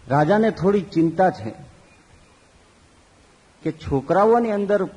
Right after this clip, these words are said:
વિદ્રોહ ન થાય, એટલા માટે મારે કોણે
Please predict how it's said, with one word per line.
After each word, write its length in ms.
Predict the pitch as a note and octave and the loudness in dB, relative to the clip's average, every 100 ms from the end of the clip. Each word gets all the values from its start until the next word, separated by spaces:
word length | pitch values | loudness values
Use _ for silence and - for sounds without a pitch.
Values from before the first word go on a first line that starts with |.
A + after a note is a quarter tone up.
| - - - | -20 -18 -10
વિદ્રોહ 540 | A#2+ C#3+ D3 A3+ G#3+ | -2 -2 2 4 4
ન 180 | F3+ F3 | 4 0
થાય, 320 | F3 C#3+ C#3+ | 0 -2 -2
એટલા 320 | B2+ B2+ D#3 | -2 -4 -2
માટે 340 | D3+ C3 C3 B2+ | -2 -2 -4 -4
મારે 300 | A#2+ B2+ D#3 - - - _ | -2 -2 -4 -8 -20 -20 _
કોણે 560 | D#3+ G#3+ B3 B3 A#3 | -2 2 2 2 0